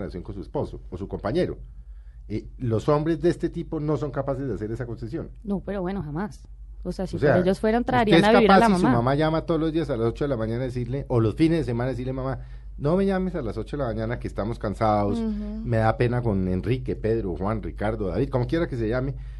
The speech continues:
Speaker 1: hablemos más tarde, o yo
Speaker 2: Claro.
Speaker 1: te llamo cuando me despierte"?
Speaker 2: Y la mamá le va a hacer a uno su pataleta, pero uno le dice, "Mamá, ¿verdad? No me hagas pataleta, soy una mujer casada, hablamos más tarde, ¿entiendes?".
Speaker 3: Claro.
Speaker 1: Mm.
Speaker 2: El, el hombre no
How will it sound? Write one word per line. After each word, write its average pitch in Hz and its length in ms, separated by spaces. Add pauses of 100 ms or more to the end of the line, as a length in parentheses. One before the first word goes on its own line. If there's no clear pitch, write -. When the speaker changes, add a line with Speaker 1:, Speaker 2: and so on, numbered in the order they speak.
Speaker 1:
hablemos 196 400
más 226 200
tarde, - 320 (240)
o 165 40
yo 120 140
Speaker 2:
Claro. 160 240
Speaker 1:
te 165 100
llamo 165 240
cuando 131 200
me 110 100
despierte"? - 460 (140)
Speaker 2:
Y 226 100
la 214 120
mamá 190 260
le 202 100
va 214 60
a - 20
hacer 277 160
a 294 80
uno 285 180
su 302 120
pataleta, 190 480
pero 285 180
uno 220 140
le 247 80
dice, 220 180
"Mamá, 196 280
¿verdad? 170 200
No 175 60
me 185 80
hagas 208 120
pataleta, 220 460
soy 170 120
una 180 100
mujer 208 240
casada, 214 440
hablamos 165 320
más 175 160
tarde, 262 300
¿entiendes?". 220 400
Speaker 3:
Claro. 202 280
Speaker 1:
Mm. 185 140 (240)
Speaker 2:
El, 233 280 (420)
el 190 120
hombre 165 200
no 214 280